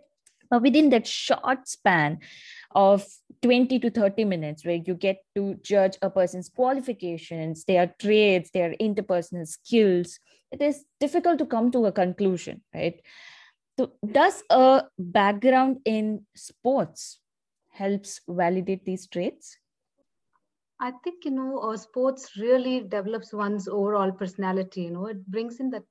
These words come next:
Speaker 2: um, commitment, discipline, focus, and, uh, time management. So I think that's something that I, I guess is, is the key.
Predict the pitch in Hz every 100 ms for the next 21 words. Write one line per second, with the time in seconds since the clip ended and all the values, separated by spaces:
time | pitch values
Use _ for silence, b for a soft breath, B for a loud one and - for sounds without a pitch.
0 | - 185 180 185 208 208 220 - 202 202
1 | 196 185 196 190 196 196 196 190 - _
2 | _ _ 214 208 220 208 185 185 185 180
3 | 175 180 190 208 185 175 180 185 175 175
4 | - _ _ _ _ - 214 208 247 233
5 | 226 247 - 214 196 208 196 196 196 196
6 | 196 196 185 196 190 _ 196 185 196 185
7 | 190 - 185 175